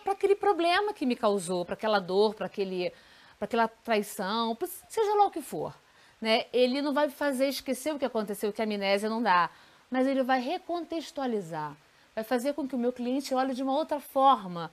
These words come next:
pro que aconteceu na vida dele, e já tá ótimo. Então, a gente fala que esse conteúdo, quando é, é como uma cirurgia espiritual do inconsciente, né?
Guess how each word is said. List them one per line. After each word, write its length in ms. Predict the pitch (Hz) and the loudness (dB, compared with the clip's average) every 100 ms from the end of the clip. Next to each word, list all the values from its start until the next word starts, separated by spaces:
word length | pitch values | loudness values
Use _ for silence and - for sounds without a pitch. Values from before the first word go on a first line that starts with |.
| _ _ _ _ - | _ _ _ _ -8
pro 120 | 226 | -6
que 380 | 220 - 226 220 - | -6 -4 -4 -4 -4
aconteceu 420 | 214 254 240 233 | -2 0 0 0
na 100 | 233 | 0
vida 240 | 214 220 214 | 0 0 -2
dele, 380 | 175 165 160 - _ - | -2 -4 -6 -12 _ -8
e 60 | 226 | -6
já 100 | 220 | 2
tá 180 | 240 | 4
ótimo. 560 | 196 185 175 - 160 156 _ - - - - | 6 4 0 -6 -12 -18 _ -20 -20 -20 -12
Então, 200 | 233 262 | -2 0
a 40 | |
gente 200 | 262 262 | 0 -4
fala 240 | - 262 262 | -2 0 0
que 220 | - 254 | -4 -4
esse 280 | 226 240 262 | -2 -2 -4
conteúdo, 540 | - 262 254 262 240 | -2 -2 0 -2 -2
quando 340 | 240 240 233 226 | -4 -4 0 2
é, 320 | 208 196 180 - - | 2 2 -2 -6 -10
é 80 | - | -8
como 180 | 240 302 | -4 -2
uma 140 | 302 | -2
cirurgia 460 | 285 302 269 240 339 | -2 -2 -2 -2 -4
espiritual 640 | 349 302 277 - 269 285 | -4 -6 -6 -4 0 0
do 60 | 285 | -2
inconsciente, 720 | 262 262 262 202 165 160 185 | -4 -6 -6 -6 -8 -10 -12
né? 200 | 180 | -10